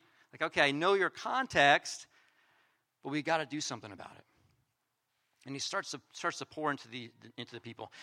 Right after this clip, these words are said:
So Galatians one, we'll, we'll, we'll just get into a few verses of that, uh, pass-, book today. And then, uh, yeah, we'll kinda see where, see where we get. But he starts off writing, writing this, "Paul."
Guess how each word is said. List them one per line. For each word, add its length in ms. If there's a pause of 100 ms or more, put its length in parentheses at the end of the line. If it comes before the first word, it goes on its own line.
(140)
So 120
Galatians 400
one, 240
we'll, 180
we'll, 220
we'll 140
just 200
get 140
into 200
a 40
few 180
verses 380
of 140
that, 240 (360)
uh, 300 (720)
pass-, 340
book 180
today. 420 (1300)
And 240
then, 220
uh, 220 (1000)
yeah, 140
we'll 80
kinda 200
see 160
where, 120 (140)
see 160
where 160
we 100
get. 240 (440)
But 80
he 40
starts 360
off 220
writing, 440 (360)
writing 280
this, 260
"Paul." 400